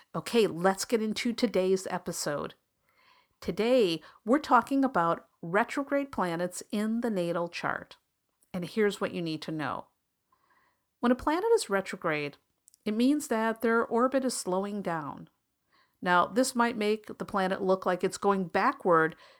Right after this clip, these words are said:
to the human eye, but it's not. That's impossible. It's only the way it looks from our vantage point. So when, uh, we're talking about retrograde planets in astrology, it means that the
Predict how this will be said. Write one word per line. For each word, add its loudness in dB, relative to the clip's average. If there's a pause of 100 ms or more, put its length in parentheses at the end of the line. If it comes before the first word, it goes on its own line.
(180)
to 0
the -6
human -2
eye, -2
but -2
it's -6
not. -4 (220)
That's -8
impossible. 2 (800)
It's 0
only 6
the 8
way 6
it 0
looks 0
from 0
our 4
vantage -6
point. -10 (840)
So 2
when, 0 (220)
uh, 4
we're -2
talking -2
about 2 (420)
retrograde 2
planets -2
in -4
astrology, -2 (480)
it -2
means 2
that 0
the -2